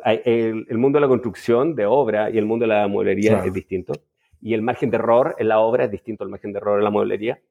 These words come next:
Speaker 1: Y por lo tanto, las técnicas, la manera de usar una sierra circular para construir una casa no es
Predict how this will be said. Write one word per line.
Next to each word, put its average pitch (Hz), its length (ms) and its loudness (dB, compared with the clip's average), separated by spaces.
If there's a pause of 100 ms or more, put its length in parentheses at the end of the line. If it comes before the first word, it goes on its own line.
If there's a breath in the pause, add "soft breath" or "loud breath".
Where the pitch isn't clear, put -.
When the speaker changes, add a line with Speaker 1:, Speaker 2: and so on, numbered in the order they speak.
(260)
Speaker 1:
Y 110 60 -6
por 110 120 0
lo 98 60 -2
tanto, 135 220 2
las - 200 -2
técnicas, 151 640 0 (160)
la 107 140 -2
manera 120 240 2
de 135 80 4
usar 139 180 2
una 127 100 2
sierra 110 240 0
circular 107 560 -4
para 95 140 -4
construir 113 280 2
una 110 80 2
casa 139 380 0 (580)
no 110 160 0
es 131 120 0